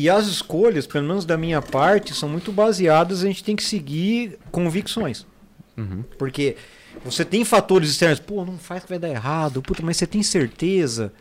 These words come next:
Speaker 1: Aí você tá convicto, aí vem uma pessoa que você, que você tem um pouco de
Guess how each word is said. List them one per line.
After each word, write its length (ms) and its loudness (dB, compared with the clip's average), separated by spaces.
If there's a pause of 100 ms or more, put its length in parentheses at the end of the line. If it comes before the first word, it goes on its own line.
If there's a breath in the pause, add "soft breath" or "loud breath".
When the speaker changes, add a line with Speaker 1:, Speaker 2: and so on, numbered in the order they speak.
(120)
Speaker 1:
Aí 100 2
você 140 4
tá 180 4
convicto, 600 4
aí 40 8
vem 120 4
uma 40 4
pessoa 320 2
que 140 -6 (180)
você, 260 0
que 180 -10
você 120 0
tem 240 0
um 100 0
pouco 340 2
de 300 4